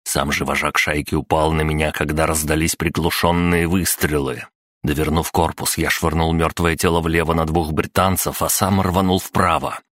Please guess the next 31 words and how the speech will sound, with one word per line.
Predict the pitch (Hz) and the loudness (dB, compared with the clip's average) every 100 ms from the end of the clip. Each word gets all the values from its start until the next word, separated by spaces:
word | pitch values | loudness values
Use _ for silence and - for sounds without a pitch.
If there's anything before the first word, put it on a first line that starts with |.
| _ - | _ -6
В | 76 | -2
меня | 69 71 | 0 0
попали | 80 76 76 78 | -2 0 0 0
три | 80 78 | -2 -2
пули, | 85 76 65 | -2 -2 0
но | 76 | 0
мой | 85 85 | 2 2
покров | 85 - 87 - | 0 0 0 0
выдержал. | 82 87 76 78 - 71 67 - _ _ _ | -2 0 2 0 -2 -6 -8 -16 _ _ _
Неодарённый | 71 69 67 78 104 104 98 | -4 -2 -2 0 2 2 2
передо | 92 92 90 | 0 2 2
мной | 90 87 | 2 2
даже | 87 90 | 2 2
не | 87 | 2
понял, | 85 82 78 | 2 2 0
как | 76 80 - | -2 -6 -4
умер. | 73 64 62 - - _ | -4 -4 -8 -12 -20 _
Моя | - 67 65 | -2 -2 -2
ладонь | - 90 101 | 0 2 2
пробила | 98 98 95 98 | 2 2 2 4
ему | 92 90 | 4 2
грудь | 87 87 - - | 2 0 0 0
так | 87 80 | 0 0
же, | 87 78 | 0 0
как | 85 - | -2 0
и | 78 | 0
его | 73 73 | 0 0
командиру. | - 73 71 67 67 65 64 - _ _ _ _ | 0 0 0 -2 -4 -4 -8 -14 _ _ _ _
Метка | 78 80 - - | -2 0 -2 -2
вновь | 85 82 82 - | 0 0 -2 -2
потеплела, | 82 - - 71 65 62 60 - | -4 -4 -4 -2 -2 -2 -4 -6